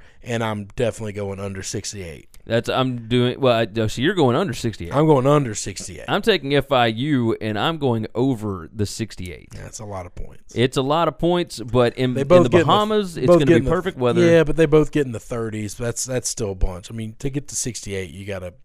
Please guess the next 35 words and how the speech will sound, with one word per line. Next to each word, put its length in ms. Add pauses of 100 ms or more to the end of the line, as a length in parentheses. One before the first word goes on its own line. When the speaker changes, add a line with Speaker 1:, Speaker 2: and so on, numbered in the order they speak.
(140)
Speaker 2:
It, 240 (300)
I 60
mean, 200
all 100
you 120
need 160
is 40
a 80
forty-two 440
thirty-five 420
game. 200
Speaker 1:
That's 160
all 180
you 100
need 180
is 140
forty-two 540
points. 340
That's 240
just 240
it. 220
Speaker 2:
Well, 180
it, 240
but, 240 (100)
I 80
mean, 160
Toledo 440
averages 500
forty-one 580
point 240
one. 400
Speaker 1:
I, 200 (340)
that's 260
fine. 340
Speaker 2:
<laughs> 40